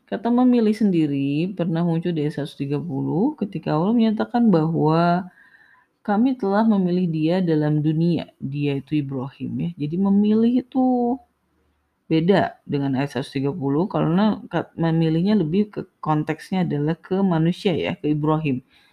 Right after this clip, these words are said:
Sedangkan di ayat seratus tiga puluh dua ini memilih langsung dihubungkan dengan din. Nah, ad-din sendiri kita tahu pernah muncul di Al-, Al-Fatihah ayat empat, yaitu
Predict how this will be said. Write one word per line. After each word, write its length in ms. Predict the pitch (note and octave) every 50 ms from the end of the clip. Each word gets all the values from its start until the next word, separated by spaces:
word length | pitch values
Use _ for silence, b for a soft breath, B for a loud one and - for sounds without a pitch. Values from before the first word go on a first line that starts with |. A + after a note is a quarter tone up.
| b b b
Sedangkan 320 | b - C#3+ D#3 E3+ F#3+ G3+
di 80 | F#3+
ayat 160 | F3+ G3+ E3+
seratus 120 | - - -
tiga 120 | D#3+ E3
puluh 300 | E3+ - E3+ E3+ E3 E3
dua 40 | E3+ E3+
ini 160 | G3 A3+ A#3+
memilih 480 | A3 F#3+ F3 E3+ E3+ E3+ G3+ A#3+ C4 G#3+
langsung 240 | F#3 G#3 - A3 G#3+
dihubungkan 400 | A3 F3+ D#3+ D#3+ D#3+ F3 G#3+ A3
dengan 280 | G3+ F#3+ G#3+ A#3 G#3+ F#3+
din. 240 | F#3 F#3 D#3 C3+ - - _ _ _ _ _ _ _ _ _ _ _ _ _
Nah, 160 | - D3+ D3 - - -
ad-din 400 | - G#3 G3 F#3+ G#3 C4 C4+ D4
sendiri 420 | - - A3+ A3+ A#3+ C#4+ D#4+ E4+ - -
kita 240 | - A3+ - D4 D4
tahu 320 | - A3 B3 C4 A#3+ A#3+
pernah 240 | A#3+ - G3 G3 G3
muncul 240 | F#3+ F#3 F#3 B3 A#3
di 100 | G3 E3 E3
Al-, 240 | F3 F3+ F3 - - _
Al-Fatihah 640 | - - E3 - E3 E3 E3+ D#3 E3 F3 F#3 F3 D#3
ayat 100 | D#3+ - -
empat, 340 | - A3 A3+ A#3 G#3+ G3 - _ _ -
yaitu 480 | - C#3+ C#3+ - - G3+ A3+ C4 C4+